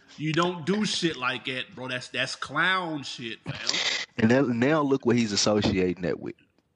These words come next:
Speaker 2: Now look what that's associated with. Look
Speaker 1: And that
Speaker 2: what Nip
Speaker 1: album was
Speaker 2: did
Speaker 1: fucking
Speaker 2: to it.
Speaker 1: fire, too.
Speaker 2: Al-, album was really good. But he's associating that prolific name to this shit now.
Speaker 1: Eh, you see what I'm, Nipsey rolling over in his goddamn grave, dude.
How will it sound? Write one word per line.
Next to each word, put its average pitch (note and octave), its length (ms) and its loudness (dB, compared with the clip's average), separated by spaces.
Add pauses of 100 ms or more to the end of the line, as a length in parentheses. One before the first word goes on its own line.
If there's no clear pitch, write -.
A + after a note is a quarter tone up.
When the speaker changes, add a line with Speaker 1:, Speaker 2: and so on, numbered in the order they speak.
(140)
Speaker 2:
Now C#3 100 4
look C3+ 220 2
what G#2+ 80 -2
that's G2+ 200 2
associated E2 640 0
with. D2+ 200 -8
Look A2 160 4
Speaker 1:
And - 40 0
that - 140 4
Speaker 2:
what F#3 100 2
Nip - 0 -
Speaker 1:
album F3 260 2
was D#3+ 80 2
Speaker 2:
did G#2+ 220 4
Speaker 1:
fucking G#2+ 300 -2
Speaker 2:
to F#2 140 -12
it. - 80 -16
Speaker 1:
fire, E3 600 -2
too. C3+ 340 -8
Speaker 2:
Al-, G2 180 2 (120)
album F#2 360 0
was - 160 -14
really E2 300 -4
good. - 580 -2
But F#2 100 4
he's B2+ 240 4
associating G#2+ 640 2
that F#2+ 80 2
prolific G#2 440 0
name F#2 280 0
to F2+ 120 -6
this F#2 240 0
shit - 240 -4
now. - 100 -16 (500)
Speaker 1:
Eh, D3+ 60 -12 (160)
you E3 120 -6
see A#3 140 -6
what G#3+ 120 -6 (120)
I'm, F3+ 80 -10
Nipsey G3 320 -4
rolling G3+ 240 -2
over G#3 180 -4
in G3+ 60 -8
his D3 120 -4
goddamn F3 580 -4
grave, B2+ 640 -4
dude. D#3 380 -6